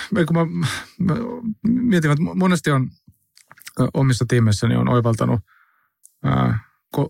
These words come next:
kun oli jo-, jotain omituista jossain tiimiläisessä tai henkilössä, tai niinku, et, et joku painaa tai on niinku ollut ehkä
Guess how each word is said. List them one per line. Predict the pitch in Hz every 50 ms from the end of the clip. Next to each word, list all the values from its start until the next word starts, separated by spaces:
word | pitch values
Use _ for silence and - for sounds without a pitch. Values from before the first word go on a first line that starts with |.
| - -
kun | - 135
oli | 127
jo-, | 123 123 - - - - - - - -
jotain | 135 131 - 120 120 -
omituista | - 123 120 110 - 120 120 104 - 117 101 - _ -
jossain | - 127 101 - - 120 117 110 101 - _ _ _ -
tiimiläisessä | 131 127 139 147 165 170 151 170 151 - - 165
tai | - 156 147 135
henkilössä, | 135 135 135 135 113 - -
tai | 127 123 120
niinku, | 131 135 117 - 131 - - - - - - - - _ _ _ _ _ _ _ _ _ -
et, | - 113 - -
et | 170 120 -
joku | 175 - 127 143 131 127 123
painaa | - 131 120 117 113 113 110 110 107 101
tai | - 120 117 - - - 113 110 127
on | - - 117 - -
niinku | - 65 - - - 113 98 _ _ _ _ _ _ -
ollut | 139 131 127
ehkä | 107 - 131